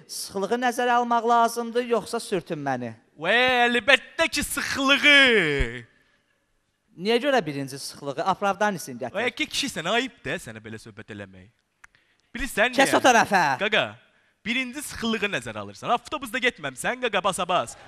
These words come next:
Speaker 2: Hamı sıxılır. Sıxılandan sonra sürtünməni nəzərə alırsan. Başa düşdün, hə?
Speaker 1: Bax.
Speaker 2: Sıxlıq olmasa sürtünmə hardan olsun, qaqa?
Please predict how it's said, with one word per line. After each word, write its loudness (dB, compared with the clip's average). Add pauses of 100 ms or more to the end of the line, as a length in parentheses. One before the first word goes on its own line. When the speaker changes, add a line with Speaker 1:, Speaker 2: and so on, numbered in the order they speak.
Speaker 2:
Hamı 4
sıxılır. 0 (680)
Sıxılandan 6
sonra 0
sürtünməni 2
nəzərə 4
alırsan. -6 (4000)
Başa 6
düşdün, -2
hə? 6 (1600)
Speaker 1:
Bax. 8
Speaker 2:
Sıxlıq 4
olmasa 8
sürtünmə 0
hardan 6
olsun, -2
qaqa? 2